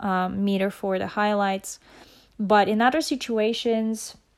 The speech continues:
I think overall you would prefer to, uh, to, to shoot in well-lit sort of,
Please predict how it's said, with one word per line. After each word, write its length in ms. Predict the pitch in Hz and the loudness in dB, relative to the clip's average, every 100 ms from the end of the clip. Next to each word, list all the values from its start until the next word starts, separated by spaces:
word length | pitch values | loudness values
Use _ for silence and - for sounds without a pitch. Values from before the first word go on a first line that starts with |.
| _ _ _ _ _ - - | _ _ _ _ _ -8 4
I 120 | 233 | 6
think 180 | 254 247 | 6 6
overall 380 | 226 226 226 220 | 6 6 6 6
you 140 | 220 | 6
would 160 | 220 208 | 2 2
prefer 460 | 208 185 - 226 233 | -4 -2 2 2 2
to, 500 | - 226 214 214 208 | -2 -2 0 2 4
uh, 360 | 202 208 202 202 - _ _ _ _ - - - | 4 4 2 0 -12 _ _ _ _ -20 -20 -4
to, 340 | 240 233 220 - _ | 0 0 -2 -10 _
to 160 | 254 | -6
shoot 320 | 247 - 320 269 | -4 -2 -2 0
in 240 | 226 214 | 2 4
well-lit 680 | 214 220 214 208 202 202 - | 6 8 8 6 4 2 -4
sort 300 | - - 202 | -8 -4 -2
of, 420 | 202 - - - | -4 -6 -20 -20